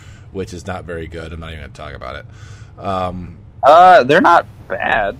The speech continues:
Speaker 1: They're not bad, but
Speaker 2: They're
Speaker 1: they
Speaker 2: literally, they're, they're a mission point figure, and they give you, they give anybody with the Marauders keyword Mastermind.
Speaker 1: Yeah.
Speaker 2: So she generates, she generates her own Mastermind fodder.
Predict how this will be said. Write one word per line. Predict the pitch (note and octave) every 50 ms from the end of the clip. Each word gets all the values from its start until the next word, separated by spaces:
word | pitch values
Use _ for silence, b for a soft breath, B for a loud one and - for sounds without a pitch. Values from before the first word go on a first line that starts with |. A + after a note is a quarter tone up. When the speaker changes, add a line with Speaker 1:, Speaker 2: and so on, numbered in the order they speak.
| D3+ C#3+ -
Speaker 1:
They're | D#3+ F#3+ G#3+
not | A#3 A3+ G3 - G2 G2 -
bad, | A2 A2 A2+ A#2 A#2+ A#2+ A#2+ A#2+ G#2+ G2 -
but | A#2+ A2 G#2+ G#2 G#2 - - - - - - - - - -
Speaker 2:
They're | D3 E3 F3+ F3+
Speaker 1:
they | -
Speaker 2:
literally, | G3 G3 G#3 G#3 F#3+ F#3+ F3+ - -
they're, | - F3 E3+ D#3+ - -
they're | D#3+ E3 D#3
a | C#3+
mission | C#3 C#3+ D#3+ E3+ - F#3+ F3+
point | - G3 G3 F#3 -
figure, | _ - F3+ F3+ F3 F3 F3 F3 - -
and | A2 A#2+ C3 D3 D3+
they | D3+ C#3+
give | C3 C#3+ D3 C3+ C#3+
you, | C#3+ C#3+ C#3+ C#3 C3+ C3 - - - G#2 - -
they | B2 B2
give | A#2+ C3 B2+ A#2+
anybody | G#2 A#2+ C3 B2+ A#2+ B2+ B2+ B2+ B2+ A#2+ A#2+ G#2+
with | G#2 A#2 A2+
the | -
Marauders | A#2 A#2 A#2+ A#2 A#2+ A#2
keyword | - - B2+ B2 A#2+ A#2 A2 G#2+
Mastermind. | G#2+ A2 A2+ - - A2 G2+ F#2+ F#2+ F#2+ G2 G#2 - - - - - - -
Speaker 1:
Yeah. | G2 F#2+ F#2+
Speaker 2:
So | C#3 C#3+
she | - - E3 D3+
generates, | - C#3+ C#3+ D3+ D#3 D#3 D#3+ D3+ - -
she | F3+ F3
generates | D3+ - D#3+ E3+ F3+ F3+ F3 E3+ -
her | F3 D3 C#3+
own | E3 D#3+
Mastermind | C#3+ C3 C#3 - - G#2+ G#2+ G2+ G2+ G2+ G2+
fodder. | - G#2 G2+ G2+ G2+ G2+